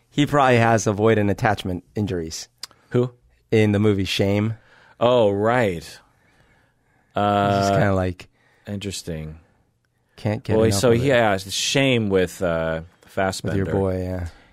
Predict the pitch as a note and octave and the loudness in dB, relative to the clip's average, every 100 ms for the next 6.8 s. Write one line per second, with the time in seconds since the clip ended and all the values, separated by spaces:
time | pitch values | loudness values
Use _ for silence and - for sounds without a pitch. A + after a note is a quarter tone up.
0 | _ - G#2 G#2 G#2 G#2 G2+ - _ - | _ -14 -6 -4 -2 -4 -6 -12 _ -10
1 | F#2+ F#2 F2+ F2+ E2+ - _ _ _ _ | -6 -4 -2 -4 -6 -14 _ _ _ _
2 | - - G2 G2 F2 F2+ G#2+ A2 G#2+ G2 | -16 -14 -8 -6 -4 0 4 4 2 0
3 | - _ F2+ F#2 G2 - F#2 E2+ D2 - | -6 _ -6 -4 -6 -6 -4 -2 -4 -10
4 | - _ F2 - G2+ E2+ - E2+ D#2+ D#2 | -20 _ -18 -12 -10 -10 -8 -8 -8 -12
5 | - D#2+ D#2+ D#2 D2+ F2+ E2+ D#2 D#2 - | -12 -10 -8 -8 -12 -12 -10 -10 -12 -16
6 | _ _ _ _ _ - - | _ _ _ _ _ -20 -18